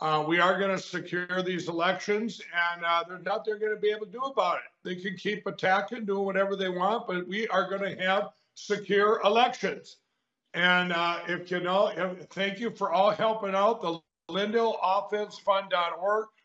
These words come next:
We're gonna leave that. We're gonna have this all hour long. I'm telling you, I know we were gonna, we were gonna have on, uh, Pat Kobeck to go through the plan and, and, uh, Renee to go through Frank's social. We're gonna, we're gonna go through, uh,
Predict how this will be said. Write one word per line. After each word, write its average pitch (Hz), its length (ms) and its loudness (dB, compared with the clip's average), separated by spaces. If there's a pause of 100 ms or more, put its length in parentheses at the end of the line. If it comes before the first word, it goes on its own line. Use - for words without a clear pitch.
We're 185 120 -2
gonna 185 180 -2
leave 190 280 -4
that. 196 180 2
We're 180 140 -6
gonna 170 160 -6
have 185 120 -2
this 175 280 -12
all 196 260 2
hour 202 260 2
long. 185 440 -4 (580)
I'm 170 160 -2
telling 202 380 4
you, 214 100 2
I 170 220 0
know 190 160 0
we 190 100 0
were 180 140 -4
gonna, 180 300 -4 (180)
we 175 80 -2
were 175 140 -4
gonna 190 300 -2
have 185 200 4
on, 170 280 2
uh, 151 200 0 (480)
Pat 202 220 4
Kobeck 208 520 2
to 185 260 2
go 190 160 0
through 196 240 -6
the 180 120 -2
plan 196 540 0
and, 156 200 -4 (500)
and, 165 280 -2
uh, 160 200 0
Renee 180 300 -2
to 190 100 -2
go 180 200 -2
through 180 220 -10
Frank's 185 440 -4
social. 190 500 -4
We're 170 140 -4
gonna, 175 220 -6 (400)
we're 196 120 -2
gonna 196 220 0
go 185 220 4
through, 180 340 -4
uh, 151 320 2